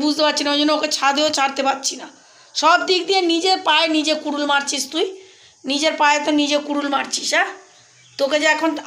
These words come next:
আগে যে ছাদে ছেড়ে রেখে যেতাম, সেটাও এখন আর হয় না। হ্যাঁ, এখন সেটাও আমার এখন আর, মানে, ছাদে রেখে কাজ করতে পারি না, ছাদেও বেঁধে দিতে হচ্ছে ওকে। এই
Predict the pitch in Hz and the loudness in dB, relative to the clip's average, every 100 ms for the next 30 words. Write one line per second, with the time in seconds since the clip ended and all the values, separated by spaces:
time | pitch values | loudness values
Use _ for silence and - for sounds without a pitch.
0 | 277 277 302 330 - 262 311 302 311 320 | -2 0 -2 -2 -2 -2 0 -2 0 0
1 | 330 339 311 339 370 311 294 285 302 311 | 0 -2 -2 0 0 0 -2 0 2 2
2 | 302 320 311 302 311 349 349 - _ - | 2 0 2 2 0 -2 -6 -16 _ -20
3 | - - _ 247 330 330 - - 254 277 | -20 -20 _ -4 -4 -4 -10 -6 -2 0
4 | - 262 302 311 302 302 311 302 302 294 | -2 2 4 6 4 4 2 2 2 2
5 | 277 277 294 294 294 277 285 302 294 302 | 0 0 2 2 0 0 0 0 0 -2
6 | 294 294 294 285 294 427 415 - - - | -2 -2 -4 -4 -4 -6 -8 -14 -20 -20
7 | - _ - 277 294 311 311 302 302 294 | -20 _ -2 0 2 0 0 -2 -2 0
8 | 311 294 294 302 311 339 - - - _ | 0 0 0 -2 0 -2 -4 -18 -20 _
9 | _ _ - - - - _ - 381 349 | _ _ -20 -20 -20 -20 _ 0 2 2